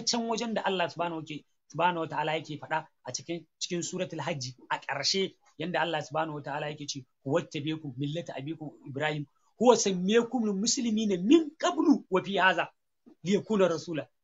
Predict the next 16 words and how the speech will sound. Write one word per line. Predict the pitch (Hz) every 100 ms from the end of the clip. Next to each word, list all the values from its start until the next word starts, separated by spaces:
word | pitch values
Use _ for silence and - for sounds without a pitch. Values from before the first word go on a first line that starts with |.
| -
liyakuna | 160 - 196 170
rasulu | 151 180 156
shaidan | 190 196 175
alaikum | 160 156 120
wa | 143
takunu | 165 185
alaihi | 165 156
shuhada." | 139 143 127 - - - _ _ _ _ _ _ _ -
Da-, | - 160 151
Allah | 226 233
ya | 226
ce | 196
ya | 208 240
zaɓa | 196 247 247 208
muku | 190 -
addini. | 151 127 156